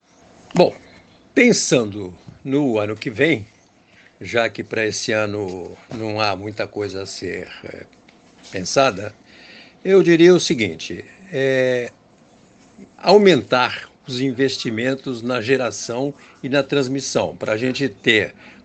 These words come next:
maior folga, né, no nossa, na, na nossa geração de energia elétrica. E fazer um incentivo maior, muito maior do que tem sido feito,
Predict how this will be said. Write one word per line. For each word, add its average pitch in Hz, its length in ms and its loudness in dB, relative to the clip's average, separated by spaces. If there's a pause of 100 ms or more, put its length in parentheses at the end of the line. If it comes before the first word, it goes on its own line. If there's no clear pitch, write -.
maior 135 460 0
folga, 104 800 0 (360)
né, 127 300 -4 (140)
no 110 140 -6
nossa, 107 600 -4
na, 101 160 -8
na 101 320 -10
nossa 104 560 -4
geração 113 600 -2
de 107 120 -6
energia 107 380 -2
elétrica. - 520 -8 (640)
E 175 60 4
fazer 185 420 6
um 190 100 6
incentivo 156 840 2
maior, 147 680 2 (340)
muito 151 340 -2
maior 120 480 -2
do 107 120 -10
que 110 280 -4
tem 107 180 -8
sido 104 320 -12
feito, - 440 -6